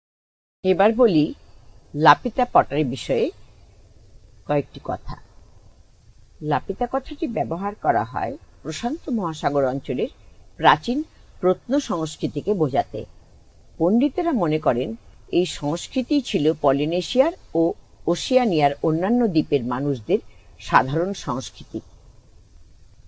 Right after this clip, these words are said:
এই সংস্কৃতির মানুষেরাই দক্ষিণ প্রশান্ত মহাসাগরের দ্বীপগুলিতে প্রথম বসতি স্থাপন করেন। এরা বালি ও মাটি মিশিয়ে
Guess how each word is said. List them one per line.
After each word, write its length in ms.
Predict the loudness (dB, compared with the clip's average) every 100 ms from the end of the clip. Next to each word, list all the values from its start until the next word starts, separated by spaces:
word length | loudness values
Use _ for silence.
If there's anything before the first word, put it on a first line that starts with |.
| -20 -20 -20 -20 -20 -12 2
এই 200 | 4 4
সংস্কৃতির 640 | 0 -2 -2 0 2 2
মানুষেরাই 640 | 2 2 0 0 0 0 -4 -14 -20 -20 -2
দক্ষিণ 400 | 4 4 4 0
প্রশান্ত 440 | 0 -2 -2 -2 0
মহাসাগরের 760 | 0 -2 -2 0 2 2 2
দ্বীপগুলিতে 560 | 2 2 2 0 0 -4
প্রথম 380 | -4 -6 -4 -8 -10 -20 -10 2
বসতি 380 | 2 0 -12 -12
স্থাপন 460 | -6 -6 -6 -8
করেন। 340 | -6 -4 -4 -8 -14 -20 -20 -20 -20 -16 -2
এরা 400 | 0 2 0 -2 -16 -14 2
বালি 360 | 6 6 4
ও 120 | 2 2
মাটি 320 | 0 -4 -4
মিশিয়ে 460 | -4 -6 -6 -8